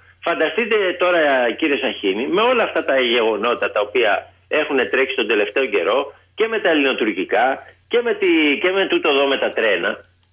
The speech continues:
να ήταν ο Ανδρέας Παπανδρέου στην αντιπολίτευση. Τι τόνο θα είχε δώσει; Λοιπόν, ε, φανταστείτε τι, τι, το πατριωτικό πνεύμα με το οποίο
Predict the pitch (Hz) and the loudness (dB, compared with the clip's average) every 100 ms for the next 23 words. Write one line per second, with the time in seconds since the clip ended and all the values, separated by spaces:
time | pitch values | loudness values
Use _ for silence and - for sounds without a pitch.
0 | _ _ _ - 120 147 196 202 180 151 | _ _ _ -6 0 0 2 0 0 0
1 | 143 165 202 175 156 143 160 196 196 180 | 2 0 0 0 0 0 0 0 0 0
2 | 156 156 147 147 101 - - - _ _ | 0 0 0 0 -2 -4 -6 -8 _ _
3 | 240 226 226 226 208 185 190 175 180 214 | -6 -2 -2 -4 -2 -2 0 0 0 0
4 | - - _ _ _ _ _ _ - 196 | -2 -10 _ _ _ _ _ _ -4 -4
5 | 202 156 127 - - - - 165 175 156 | 0 -2 -2 -6 -20 -20 -4 0 0 0
6 | 185 165 - 202 220 240 240 240 - _ | 0 0 -2 -2 0 0 0 -4 -20 _
7 | _ 240 247 233 220 190 196 - 196 190 | _ -2 2 2 2 0 -2 -2 0 2
8 | 175 170 165 160 - 175 170 165 165 165 | 4 4 4 2 0 -2 0 0 2 0
9 | 165 175 233 220 - 185 233 185 147 139 | 0 0 0 0 -2 0 0 0 0 0
10 | 170 147 143 151 156 139 117 - | 0 0 0 0 2 2 0 -4